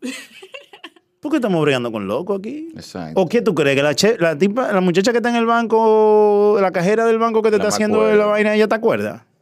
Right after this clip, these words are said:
Speaker 1: No, esa tipa sale del banco Banreserva y se va para su teteo, loco. Y estamos
Speaker 2: Normal.
Speaker 1: bien, y estamos bien.
Speaker 2: Claro, se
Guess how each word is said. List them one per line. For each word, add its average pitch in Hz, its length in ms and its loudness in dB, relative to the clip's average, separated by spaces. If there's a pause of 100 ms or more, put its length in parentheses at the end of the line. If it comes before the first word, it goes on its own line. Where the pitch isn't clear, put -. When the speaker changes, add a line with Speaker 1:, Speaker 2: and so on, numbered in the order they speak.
(600)
Speaker 1:
No, 120 180 -4
esa 190 160 0
tipa 113 220 -4
sale 110 220 -4
del 120 160 -2
banco 131 280 -2
Banreserva 151 480 -2
y 220 40 2
se 202 80 0
va 139 80 -2
para 120 80 -6
su 120 100 -8
teteo, 117 580 -10
loco. 135 400 -8
Y 107 60 -4
estamos 113 360 -4
Speaker 2:
Normal. 104 200 -2
Speaker 1:
bien, 170 280 -2
y - 20 -4
estamos 117 340 -4
bien. 143 220 -2
Speaker 2:
Claro, 92 260 -8
se - 60 -20